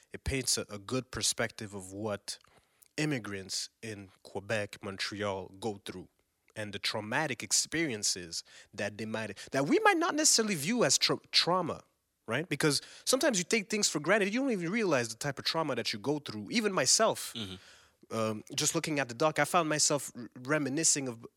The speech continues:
Speaker 1: just on certain things I went through as a young kid.
Speaker 2: Yeah.
Speaker 1: And you c-, you come to realize that, yo, these were really traumatic experiences because I grew up around people that weren't necessarily like me. I went to an all-white, um, public school in primary, in elementary school.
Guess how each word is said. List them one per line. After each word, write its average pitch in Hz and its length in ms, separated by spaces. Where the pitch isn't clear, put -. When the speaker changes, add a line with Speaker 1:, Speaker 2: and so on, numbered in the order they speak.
Speaker 1:
just 117 280
on 123 120
certain 127 260
things 123 240
I 143 120
went 123 240
through 117 180
as 104 120
a 110 60
young 107 200
kid. 120 340
Speaker 2:
Yeah. 95 160
Speaker 1:
And 123 160
you 117 120
c-, - 140
you 123 100
come 131 180
to 117 100
realize 113 400
that, 104 100
yo, 147 200
these 143 300
were 127 80
really 131 260
traumatic 117 460
experiences 135 560
because 110 380
I 160 140
grew 143 260
up 135 140
around 123 280
people 123 260
that 107 180
weren't 120 240
necessarily 117 440
like 127 280
me. 85 160
I 131 80
went 135 180
to 117 100
an 113 100
all-white, 117 460
um, 101 420
public 135 320
school 110 460
in 104 180
primary, 135 480
in 110 140
elementary 123 440
school. - 320